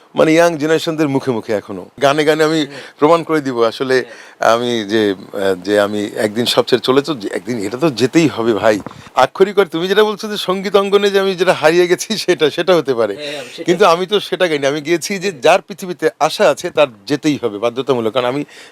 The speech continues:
Speaker 1: বিশ্বাস করি আমি এই পৃথিবীতে এসেছি, আমি চলে যাবো একদিন। কষ্টে ভরা জীবন আমার, আমিও কষ্টে যারা, আম-, আমি গান করার সময় বলি যে, "ভাই, আমিও দুঃখী মানুষ আপনাদের মতো, আমি দুঃখের গান গাইতে ভালোবাসি, দুঃখে-, দুঃখের গান সবচেয়ে বেশি গেয়েছি।"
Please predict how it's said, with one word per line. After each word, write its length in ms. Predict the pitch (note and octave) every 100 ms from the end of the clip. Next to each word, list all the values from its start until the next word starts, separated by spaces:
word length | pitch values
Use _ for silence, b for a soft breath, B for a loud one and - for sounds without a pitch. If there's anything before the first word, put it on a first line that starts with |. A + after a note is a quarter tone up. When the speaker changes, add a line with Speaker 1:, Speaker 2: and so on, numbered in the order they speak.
| -
Speaker 1:
বিশ্বাস 320 | B2 - C3+
করি 180 | C3 A#2+
আমি 160 | A#2
এই 60 | B2
পৃথিবীতে 360 | B2 C3 B2+ C3
এসেছি, 220 | - C#3+
আমি 100 | A2+
চলে 220 | A#2+ G#2+
যাবো 180 | G2 F#2+
একদিন। 200 | F2+ G2
কষ্টে 260 | D#3+ -
ভরা 220 | D#3+ C#3+ C#3
জীবন 280 | C3+ C3+
আমার, 320 | C3+ C#3+ F3 -
আমিও 280 | B2 C3+ C3
কষ্টে 320 | C3+ - D3
যারা, 260 | C3+ C3+ C#3
আম-, 340 | B2 - -
আমি 180 | C#3 C3+ C3
গান 160 | A#2+ B2
করার 100 | B2+
সময় 140 | C#3
বলি 160 | A#2+ A#2+
যে, 80 | A2+
"ভাই, 140 | C3
আমিও 260 | C3 C#3+ C#3+
দুঃখী 280 | B2+ - C3+
মানুষ 240 | C3 B2+
আপনাদের 300 | A#2+ A#2+ A#2+
মতো, 240 | B2 A#2+
আমি 160 | C3 B2
দুঃখের 260 | A#2+ - B2+
গান 180 | B2
গাইতে 220 | A#2 A2 B2
ভালোবাসি, 500 | A2+ A#2 A#2 - C#3
দুঃখে-, 420 | B2+ A#2 C3+ C3 - B B C3
দুঃখের 360 | D#3 - G3
গান 220 | E3+ A3+
সবচেয়ে 400 | G3+ - E3+ F3+
বেশি 240 | D#3+ D#3 E3
গেয়েছি।" 400 | C3+ A#2+ A2+